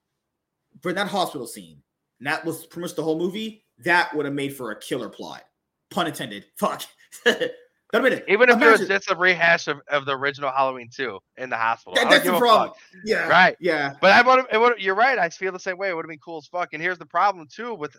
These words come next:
Speaker 2: with Halloween two by Rob Zombie. They made fucking Loomis a fucking bitch. Like, he was just a fucking
Speaker 1: Yeah.
Speaker 2: sellout, dude. I liked,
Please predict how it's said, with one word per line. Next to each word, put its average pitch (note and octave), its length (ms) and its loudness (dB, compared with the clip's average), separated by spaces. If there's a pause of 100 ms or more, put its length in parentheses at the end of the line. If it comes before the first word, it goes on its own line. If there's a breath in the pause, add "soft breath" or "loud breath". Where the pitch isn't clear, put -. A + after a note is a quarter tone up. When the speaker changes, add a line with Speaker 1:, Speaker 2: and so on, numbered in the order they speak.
Speaker 2:
with C3 140 -6
Halloween C3+ 420 -6
two C3+ 380 -12
by A2+ 140 -4
Rob A2+ 260 -4
Zombie. A#2 420 -10 (380)
They C#3 100 -2
made F#3 220 -6
fucking F#3 300 -6
Loomis E3 380 -12
a C3 80 -10 (380)
fucking B2 380 -8 (140)
bitch. C3+ 520 -6
Like, B2+ 160 -6
he D3 120 -10
was F3 120 -8
just D#3+ 160 -14
a D#3 60 -18
fucking C#3+ 240 -4
Speaker 1:
Yeah. A2 180 -4
Speaker 2:
sellout, C#3 460 -4
dude. A2+ 220 -12
I D#3+ 160 4
liked, F#3+ 380 2